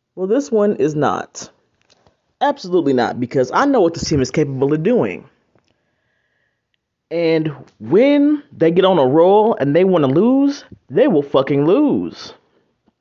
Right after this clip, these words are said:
And of course, as usual, I have no sympathy. And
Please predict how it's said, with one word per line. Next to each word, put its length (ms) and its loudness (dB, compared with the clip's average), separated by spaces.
And 160 -2
of 80 -2
course, 280 0
as 200 2
usual, 280 2
I 140 2
have 120 0
no 120 0
sympathy. 640 -6
And 420 0